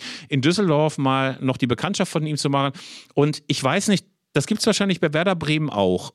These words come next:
Und, äh, bei Arminia Bielefeld gibt es das auch in verschiedenen Personen.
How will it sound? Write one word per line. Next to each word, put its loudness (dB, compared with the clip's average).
Und, 0
äh, 2
bei -2
Arminia 2
Bielefeld 0
gibt -2
es 0
das 0
auch 2
in -4
verschiedenen -2
Personen. 2